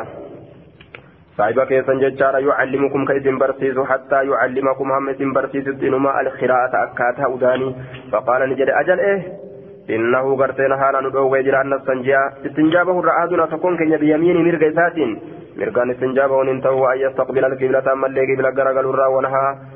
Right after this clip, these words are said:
ni dhoowwee jechaadha, ani rawsi faltirraa wal izaami lafoowwanirraa." Waqaala ni jedhe, "Laa yastanji'a ahadukum, tokkoon keessan istinjaa hin bahin budu-, biduuni salaasati ahjaarin." Dhagaa sadii gadiin jechaadha duuba.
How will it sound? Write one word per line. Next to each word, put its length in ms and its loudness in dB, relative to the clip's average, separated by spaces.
ni 100 -2
dhoowwee 320 4
jechaadha, 420 2
ani 160 -2
rawsi 440 0
faltirraa 520 0
wal 300 2
izaami 300 0
lafoowwanirraa." 760 2
Waqaala 360 0
ni 80 -2
jedhe, 180 0
"Laa 200 2
yastanji'a 400 0
ahadukum, 360 -2
tokkoon 300 0
keessan 280 -2
istinjaa 380 -2
hin 160 -2
bahin 220 0
budu-, 300 -2
biduuni 400 0
salaasati 480 0
ahjaarin." 580 0
Dhagaa 460 2
sadii 420 -2
gadiin 320 0
jechaadha 460 2
duuba. 480 2